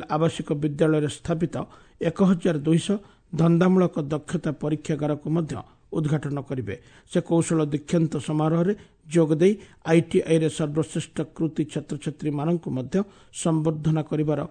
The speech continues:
କାର୍ଯ୍ୟସୂଚୀ ରହିଛି। ସ୍ୱରାଷ୍ଟ୍ରମନ୍ତ୍ରୀ ଅମିତ ଶାହ କହିଛନ୍ତି, ଭାରତ ଏକ ବିକଶିତ ରାଷ୍ଟ୍ର ହେବା ଦିଗରେ ଅଗ୍ରସର ହେଉଛି। ଯେତେବେଳେ ଦେଶ ସ୍ୱାଧୀନତାର ଶତବାର୍ଷିକୀ ପାଳନ କରାଯିବ, ସେତେବେଳେ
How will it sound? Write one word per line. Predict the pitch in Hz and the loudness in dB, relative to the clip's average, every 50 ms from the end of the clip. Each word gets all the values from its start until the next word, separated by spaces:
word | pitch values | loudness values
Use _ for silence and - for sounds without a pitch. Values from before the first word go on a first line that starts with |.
| - - _ _ - | -12 -20 _ _ -10
କାର୍ଯ୍ୟସୂଚୀ | - 175 151 147 135 147 135 - 131 113 - 151 | -6 -6 -4 -4 -4 -6 -8 -8 -8 -8 -6 -4
ରହିଛି। | 156 139 127 117 - - 95 - - _ _ _ _ _ _ _ _ _ _ _ _ - - - - - - - - - | -4 -4 -6 -6 -10 -12 -14 -14 -14 _ _ _ _ _ _ _ _ _ _ _ _ -20 -20 -20 -20 -20 -20 -20 -16 0
ସ୍ୱରାଷ୍ଟ୍ରମନ୍ତ୍ରୀ | - 220 226 240 247 - - 330 311 311 311 294 302 339 - - | 4 6 8 8 6 4 2 2 4 4 4 4 4 0 0 2
ଅମିତ | - 160 175 208 208 - | 2 4 4 4 4 2
ଶାହ | - 254 208 - | 2 0 0 2
କହିଛନ୍ତି, | - 160 156 147 - 165 165 165 269 285 - - - _ _ - | 2 2 2 2 2 2 0 0 -2 -6 -8 -10 -20 _ _ 2
ଭାରତ | 165 175 180 196 190 - 185 180 | 4 6 6 6 4 4 2 0
ଏକ | 165 - 170 151 | 2 0 0 0
ବିକଶିତ | 143 156 151 - 170 - 180 160 - 151 | 0 0 0 0 -2 -2 -2 -4 -2 -2
ରାଷ୍ଟ୍ର | 151 143 - - - 165 | -2 -4 -6 -6 -6 -4
ହେବା | 151 151 147 151 151 | -2 -2 0 0 0
ଦିଗରେ | 170 185 151 147 127 135 - - _ _ _ - - | 2 0 0 -2 -4 -6 -8 -10 _ _ _ -8 -4
ଅଗ୍ରସର | 170 160 151 156 151 - - 156 151 143 | -2 0 0 0 0 0 0 -2 -2 -2
ହେଉଛି। | 117 127 123 123 - - - - - - - - - _ - | -4 -4 -6 -8 -10 -10 -12 -12 -14 -16 -20 -20 -16 _ 0
ଯେତେବେଳେ | 151 175 165 170 180 165 160 160 160 147 | 2 2 2 4 4 4 4 4 4 4
ଦେଶ | 147 180 175 - - 151 - - - - - - - | 4 2 2 2 0 -6 -6 -8 -12 -20 -20 -16 -4
ସ୍ୱାଧୀନତାର | - 185 165 170 190 214 226 - - 156 120 - - - _ _ | 0 0 2 4 4 4 4 2 0 -2 -6 -6 -12 -14 _ _
ଶତବାର୍ଷିକୀ | - - - 175 - - 214 185 202 220 - - - 208 - 180 | -6 -2 -2 -2 0 2 2 2 2 2 0 -2 -4 -2 -2 -2
ପାଳନ | - - 156 156 156 156 151 - | -2 0 0 0 2 0 0 -2
କରାଯିବ, | - 160 160 165 156 190 175 220 - - - - - _ | 0 0 2 2 2 2 0 -2 -2 -6 -8 -20 -20 _
ସେତେବେଳେ | - - 196 170 - 196 156 156 156 | -4 -2 0 2 2 2 2 0 -2